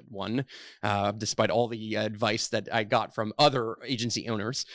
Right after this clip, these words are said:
Um, I never worked at one. I just started my own stuff. I did videography. I did a ton of weddings. I, I filmed all kinds of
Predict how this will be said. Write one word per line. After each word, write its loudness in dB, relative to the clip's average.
Um, 2
I 0
never 4
worked 0
at 2
one. 2
I 0
just -6
started 0
my -2
own -4
stuff. 0
I 0
did 0
videography. 4
I 2
did -2
a -8
ton -8
of -6
weddings. 2
I, 0
I -4
filmed -8
all -8
kinds -2
of -8